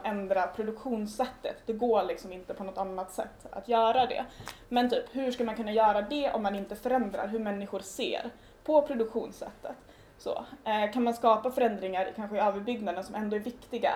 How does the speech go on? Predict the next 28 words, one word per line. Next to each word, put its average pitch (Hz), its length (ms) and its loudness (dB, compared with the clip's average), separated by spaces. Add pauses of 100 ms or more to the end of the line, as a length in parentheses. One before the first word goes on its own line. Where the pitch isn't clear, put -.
även 202 160 0
om 208 100 -2
inte 196 160 -4
de 180 160 -4
förändrar 180 500 -2 (420)
basen? 254 580 6
Så, - 60 -16 (380)
det 247 60 2
här 247 80 8
är 247 40 2
diskussioner 226 580 2
som 208 160 -6
förs 220 280 6
hela 196 120 -2
tiden 196 300 -2
och 196 80 2
har 226 160 0
förts 214 140 -2
väldigt 214 300 -4
aktivt - 480 -10
under 190 200 -4
nittonhundratalet 208 880 -2
mellan 190 360 -2 (380)
aktivister 214 580 0
och - 200 -4 (100)
teoretiker 196 640 -2 (320)
också. 220 300 -12 (1120)
Ehm, 202 800 -8